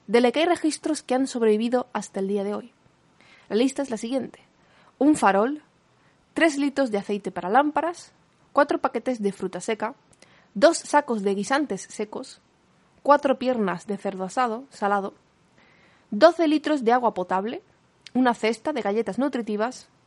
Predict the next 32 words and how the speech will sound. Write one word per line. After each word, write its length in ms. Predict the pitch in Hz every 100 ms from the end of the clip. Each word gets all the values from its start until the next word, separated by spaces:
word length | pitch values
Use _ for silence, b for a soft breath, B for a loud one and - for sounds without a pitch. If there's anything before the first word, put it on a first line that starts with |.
| _ _ _
una 180 | - 196
brújula 440 | 185 269 320 320 320 _ -
y 60 | 214
un 60 |
catalejo. 460 | 233 240 175 - - _ _ _ _ _ _ _ _ _ b b b b b -
Liu 180 | 277 359
Lang 280 | 349 349 -
anunció 380 | 240 254 247 302
su 100 | 311
intención 560 | 294 269 262 262 285
de 60 | 269
explorar 520 | 247 - - 226 254
el 100 | 226
mundo. 420 | 196 220 190 - - _ b b b _
Shen 300 | - 220 208
Xin, 400 | 208 285 196 330 392
siguiendo 420 | - 220 214 202
las 140 | 190
corrientes 400 | - 208 269 233
a 20 | 185
su 80 |
cliente, 400 | 190 247 247 208
sugirió 400 | - 302 302 311
a 20 | 320
Liu 140 | 285
Lang 300 | 247 226 262 -
que 80 | 247
se 140 | 262
llevase 260 | 269 339 403
también 300 | 370 302 294
una 120 | 269
sombrilla 480 | 214 208 254 208